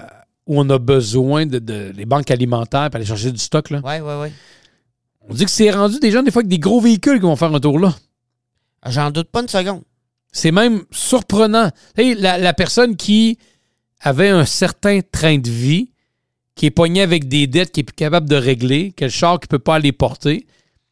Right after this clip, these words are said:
Speaker 1: que son seul moyen, parce qu'il est enseveli dans ses dettes, puis il paye son char, son seul moyen, c'est d'aller faire un tour à la, à la moisson du coin, puis
Speaker 2: Ouais,
Speaker 1: d'aller
Speaker 2: ouais.
Speaker 1: se ramasser un panier, là.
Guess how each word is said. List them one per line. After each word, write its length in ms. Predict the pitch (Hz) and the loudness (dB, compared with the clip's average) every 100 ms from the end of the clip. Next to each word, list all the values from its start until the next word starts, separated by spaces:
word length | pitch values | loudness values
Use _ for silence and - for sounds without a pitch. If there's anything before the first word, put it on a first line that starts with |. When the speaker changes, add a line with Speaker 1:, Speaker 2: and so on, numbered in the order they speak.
| _ _ | _ _
Speaker 1:
que 60 | - | -4
son 180 | 175 165 | 0 0
seul 300 | - 214 214 | 2 2 2
moyen, 540 | 190 185 185 180 190 185 | 2 2 2 2 0 -2
parce 160 | 135 | -4
qu'il 140 | - 147 | -4 -4
est 120 | - | 0
enseveli 560 | 160 139 - 160 139 | -2 -2 -4 -2 0
dans 140 | 165 147 | 0 0
ses 180 | - 135 | 0 0
dettes, 280 | 147 160 - | 0 -2 -8
puis 80 | 120 | -8
il 20 | |
paye 200 | - 156 | -2 -2
son 220 | - 143 | -2 -4
char, 380 | 123 156 160 160 - _ _ _ - | -4 -2 -2 -4 -10 _ _ _ -10
son 80 | 135 | -2
seul 220 | - 170 | 0 2
moyen, 580 | 156 156 156 151 147 170 | 2 2 4 4 2 2
c'est 140 | - | 2
d'aller 320 | 131 127 123 147 | 2 2 2 2
faire 220 | 143 127 | 2 0
un 100 | 123 | 0
tour 480 | - 165 180 151 - _ _ _ _ _ _ _ _ _ _ _ _ _ | 2 4 6 2 -2 _ _ _ _ _ _ _ _ _ _ _ _ _
à 140 | 123 127 | -6 -4
la, 680 | 127 120 117 110 107 104 | -4 -4 -4 -6 -8 -10
à 160 | - 127 | -6 -2
la 140 | 135 | 0
moisson 480 | 143 151 139 - 170 | 2 2 2 2 2
du 180 | 123 - | 0 -6
coin, 360 | - 156 165 185 | -6 -2 0 0
puis 120 | 147 | -2
Speaker 2:
Ouais, 60 | |
Speaker 1:
d'aller 140 | 135 139 | 0 0
Speaker 2:
ouais. 60 | |
Speaker 1:
se 60 | 151 | 0
ramasser 320 | 151 143 131 | 0 0 2
un 80 | 156 | 2
panier, 380 | 127 120 120 180 | 2 0 0 0
là. 220 | 160 156 | 2 0